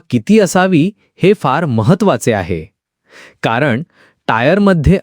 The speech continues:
असणाऱ्या हवेच्या दाबावरच तुमच्या दुचाकीचा परफॉर्मन्स अवलंबून असतो. हवा कमी असेल तर टायर झिजतो, इंधन जास्त लागते आणि मायलेज घटतं आणि हवा जास्त भरली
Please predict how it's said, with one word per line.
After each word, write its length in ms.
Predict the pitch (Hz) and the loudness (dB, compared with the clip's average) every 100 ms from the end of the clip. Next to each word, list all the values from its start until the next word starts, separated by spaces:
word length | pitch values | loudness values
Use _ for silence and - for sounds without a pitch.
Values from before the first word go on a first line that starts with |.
| - | -2
असणाऱ्या 580 | 123 147 143 143 165 190 | -2 0 0 0 -2 -2
हवेच्या 800 | - - 120 120 151 127 160 175 | -8 -6 -4 0 0 0 -2 -2
दाबावरच 840 | 104 95 101 139 165 147 165 - _ - _ - | -4 -4 -2 0 2 2 0 -4 _ -20 _ 0
तुमच्या 340 | 196 196 190 | 2 2 0
दुचाकीचा 640 | 233 196 156 175 - 170 226 | 0 0 0 -2 -2 -2 -2
परफॉर्मन्स 760 | - 123 - 156 170 185 208 | -2 -2 0 0 2 2 2
अवलंबून 500 | - 160 160 151 139 | 2 2 2 2 0
असतो. 440 | 113 - - 78 - _ _ _ _ _ - | 0 -4 -10 -10 -14 _ _ _ _ _ -10
हवा 280 | 120 123 | -4 -2
कमी 360 | 123 120 113 135 | -2 -2 0 2
असेल 320 | 147 - 208 262 _ _ 165 | 2 2 0 0 _ _ 0
तर 100 | 175 | 0
टायर 420 | - 95 101 143 | 0 -2 0 -2
झिजतो, 640 | 113 110 101 - 95 _ _ _ _ - | -2 -2 -4 -4 -8 _ _ _ _ 0
इंधन 460 | 160 156 156 269 | 2 4 4 2
जास्त 340 | 208 202 - - | 2 0 0 -2
लागते 380 | 104 - - 85 _ _ _ _ - | -2 -6 -10 -10 _ _ _ _ -6
आणि 320 | 113 95 110 170 _ - | -4 -2 -4 -6 _ -4
मायलेज 580 | 117 110 101 107 196 165 | 0 2 2 2 2 0
घटतं 520 | 127 139 - 107 78 - _ _ _ _ - | -2 -2 -2 -6 -6 -14 _ _ _ _ -6
आणि 240 | 160 247 254 | 0 2 2
हवा 280 | 214 208 254 139 | 2 0 0 -2
जास्त 340 | 110 113 - | -4 -4 0
भरली 480 | 240 190 202 214 269 | 2 4 2 2 0